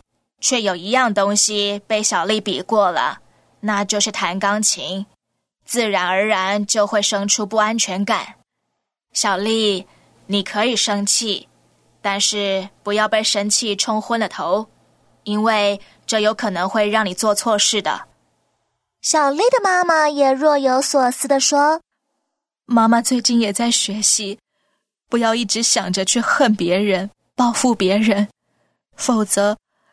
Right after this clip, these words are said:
Speaker 1: 最痛苦的人会是自己。”
Speaker 2: 小丽看见妈妈闪烁的眼睛，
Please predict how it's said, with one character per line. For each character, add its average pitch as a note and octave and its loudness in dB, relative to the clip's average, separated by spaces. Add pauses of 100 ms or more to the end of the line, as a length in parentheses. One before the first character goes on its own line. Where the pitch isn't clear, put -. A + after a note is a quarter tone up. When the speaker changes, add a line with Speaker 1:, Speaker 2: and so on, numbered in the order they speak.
(460)
Speaker 1:
最 C4 2
痛 B3 2
苦 G#3 0
的 F#3 0
人 F#3+ -2 (320)
会 A3+ -4
是 G#3+ -4
自 A#3 -2
己。” - -4 (800)
Speaker 2:
小 D4 0
丽 D4+ 2
看 D4+ -2
见 D4+ 2
妈 D4 2
妈 D#4 2
闪 C#4 0
烁 E4 2
的 E4 2
眼 C4 4
睛， F#4 0